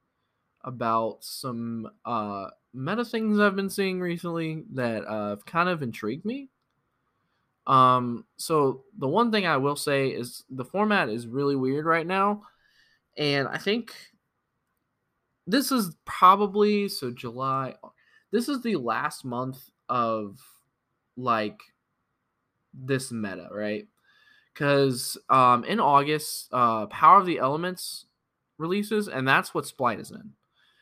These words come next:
And if you haven't been listening or hearing about Splight, Splight is going to be the next deck.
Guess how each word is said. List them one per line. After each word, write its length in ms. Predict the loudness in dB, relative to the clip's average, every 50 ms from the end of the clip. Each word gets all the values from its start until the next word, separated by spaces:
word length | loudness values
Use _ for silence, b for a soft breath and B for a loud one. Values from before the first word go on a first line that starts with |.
| _ _ _ -10
And 300 | -6 -4 -2 -2 -2 -4
if 160 | -6 -8 -6 -4
you 120 | -2 2
haven't 260 | 2 2 2 2 0
been 220 | 0 -2 -2 -2 -4
listening 440 | -4 -6 -6 -6 -6 -6 -6 -4
or 80 | -6 -6
hearing 300 | -4 -4 -4 -4 -4 -2
about 260 | 0 2 2 2 0
Splight, 320 | -2 -2 -2 -2 -2 -2 -6
Splight 380 | -8 -2 0 2 2 0 -2
is 600 | -4 -4 -2 0 0 0 -2 -4 -6 -8 -10 -12 -10
going 260 | -8 -6 -6 -6 -8
to 220 | -10 -10 -8 -8 -6
be 340 | -4 -4 -4 -2 -4 -4
the 140 | -6 -6 -6
next 460 | -6 -6 -6 -6 -8 -10 -14 -20 -16
deck. 340 | -16 -16 -16 -18 _ _ _